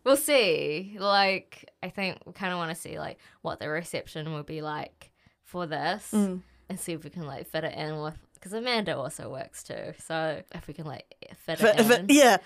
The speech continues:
Speaker 1: But, like, definitely there's, like, enough, more than, more than enough stories to fill out a second series, a
Speaker 2: Yeah.
Speaker 1: third series, and even more, 'cause there's, like, such, yeah, there's such amazing talent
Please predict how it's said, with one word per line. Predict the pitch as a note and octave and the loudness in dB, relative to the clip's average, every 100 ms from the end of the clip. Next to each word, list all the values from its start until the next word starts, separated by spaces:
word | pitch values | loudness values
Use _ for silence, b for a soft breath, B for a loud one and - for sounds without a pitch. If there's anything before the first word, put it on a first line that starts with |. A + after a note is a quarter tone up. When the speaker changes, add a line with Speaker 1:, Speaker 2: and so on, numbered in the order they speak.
| B | B
Speaker 1:
But, | A3+ A#3 | 2 4
like, | A#3+ A#3 | 4 4
definitely | B3+ A#3+ | 2 0
there's, | G3 F#3+ | -2 -4
like, | F#3 F#3 | -4 -6
enough, | E3+ D3+ D#3+ - | -4 -4 -6 -6
more | G3 A3 | 2 2
than, | G#3+ G#3 F#3+ E3+ - _ _ | 4 2 -2 -8 -14 _ _
more | G#3 B3+ | 2 4
than | A#3 A3 | 4 0
enough | F#3+ F3 - | 0 -2 -4
stories | - D#3 D#3 D#3 D3+ D#3 - _ _ _ | -10 -8 -6 -6 -8 -10 -16 _ _ _
to | - | -12
fill | F3 C3+ - | -8 -8 -6
out | D3 C#3+ - _ _ _ _ _ _ | -4 -4 -6 _ _ _ _ _ _
a | B2+ C3 | -8 -8
second | E3+ - D#3+ D3+ | -8 -8 -8 -10
series, | D#3 - D3 C#3 | -12 -10 -8 -6
a | F#3+ | -2
Speaker 2:
Yeah. | F#3 F3 | -2 -2
Speaker 1:
third | E3+ | -6
series, | - C#3+ C#3 C#3+ C#3+ D3 | -10 -12 -10 -8 -8 -10
and | C#3 - _ - | -12 -16 _ -8
even | G3 E3+ E3+ | -6 -4 -4
more, | D#3+ D#3 D#3+ G3+ A3+ _ - F3 E3 | -2 0 0 0 -4 _ -18 -16 -14
'cause | F3 D3+ | -14 -12
there's, | D3+ D#3 | -12 -12
like, | - - | -16 -16
such, | - F#3 - - - - _ | -14 -14 -14 -18 -20 -20 _
yeah, | - D3+ A2+ | -8 -6 -4
there's | F#3 | -4
such | A3+ - | -2 -4
amazing | A3 F#3 F3 F3 | -2 -4 -4 -8
talent | - D3 D#3+ E3+ - - | -6 -6 -6 -8 -12 -20